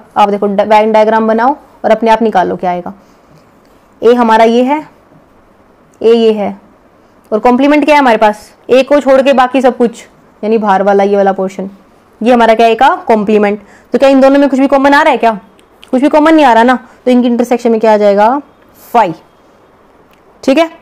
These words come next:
ये हमारा complement लॉ है। ओके, अब देखो Next है हमारे पास डी Morgans लॉ, काफ़ी important law है ये, ठीक है। तो देखिए ये क्या होता है, ए union B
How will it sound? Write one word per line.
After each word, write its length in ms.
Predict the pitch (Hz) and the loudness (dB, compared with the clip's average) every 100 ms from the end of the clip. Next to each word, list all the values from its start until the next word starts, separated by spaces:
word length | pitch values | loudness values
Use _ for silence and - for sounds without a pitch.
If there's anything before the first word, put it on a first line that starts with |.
| _ _ _ _ _ | _ _ _ _ _
ये 100 | 240 | 0
हमारा 200 | 240 233 | 2 2
complement 520 | 247 247 254 262 254 233 | 2 0 2 2 2 2
लॉ 140 | 214 | 0
है। 160 | 185 185 _ _ _ _ _ | 0 -4 _ _ _ _ _
ओके, 220 | 233 339 330 - _ _ _ _ _ _ _ | -4 -2 -4 -8 _ _ _ _ _ _ _
अब 100 | 233 | -2
देखो 240 | 226 208 180 _ _ _ _ _ _ _ _ _ _ _ _ _ _ _ _ _ _ _ _ _ - _ 226 | -2 -4 -8 _ _ _ _ _ _ _ _ _ _ _ _ _ _ _ _ _ _ _ _ _ -20 _ -2
Next 360 | 240 294 - | -2 -2 -2
है 60 | 277 | 0
हमारे 180 | 240 226 | 0 2
पास 160 | 254 | 0
डी 180 | 208 262 | 0 2
Morgans 500 | 262 233 226 240 - | 2 2 2 0 0
लॉ, 140 | 220 220 - - | 0 0 -4 -2
काफ़ी 260 | 240 240 | -2 2
important 480 | 247 240 226 269 262 | 2 2 2 2 2
law 180 | 240 226 | 2 2
है 140 | 226 | 2
ये, 160 | 214 254 - | 0 -2 -6
ठीक 120 | 262 311 | -4 -2
है। 120 | 269 - - _ _ - | -4 -8 -20 _ _ -2
तो 60 | |
देखिए 360 | 233 240 254 254 _ _ _ _ _ 233 | 0 2 0 -2 _ _ _ _ _ -4
ये 140 | 262 | -2
क्या 140 | 285 | 0
होता 200 | 269 226 | 0 2
है, 180 | 220 - 240 | 0 0 0
ए 260 | 240 302 302 _ _ _ _ _ _ _ _ _ _ _ _ _ _ | 2 2 -2 _ _ _ _ _ _ _ _ _ _ _ _ _ _
union 600 | 214 233 247 240 254 262 - - | -2 2 4 4 2 -2 -8 -10
B 360 | 190 226 254 | -4 -2 -2